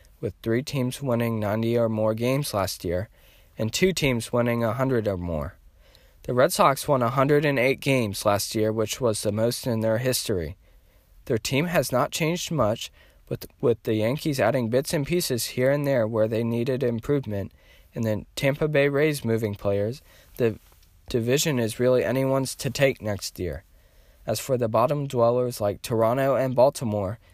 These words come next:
you shouldn't expect much winning anytime soon from those teams, with the young talent the Red Sox and Yankees have.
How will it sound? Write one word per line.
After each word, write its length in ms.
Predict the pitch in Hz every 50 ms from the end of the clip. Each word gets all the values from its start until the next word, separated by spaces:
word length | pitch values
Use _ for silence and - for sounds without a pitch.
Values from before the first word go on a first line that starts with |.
| - - -
you 100 | 123 113
shouldn't 360 | - - 170 165 170 170 165
expect 420 | 147 139 - - - 139 120 -
much 260 | 135 135 131 - - -
winning 340 | 143 135 139 131 127 -
anytime 520 | - 117 131 131 123 - - 120 120 123 120
soon 320 | - - 139 131 123 117
from 240 | 113 - 117 110 110
those 220 | 110 113 107 - -
teams, 360 | - 113 110 107 110 - - - - - - - - - - - -
with 80 | - -
the 100 | - 107
young 280 | 107 107 117 127 127 120
talent 480 | - 131 113 117 120 110 - - -
the 100 | 110 104
Red 180 | 101 107 110 -
Sox 320 | - 110 110 113 - -
and 100 | 110 101
Yankees 500 | 95 95 101 104 107 - 101 104 101 -
have. 460 | - 98 95 85 73 67 - - -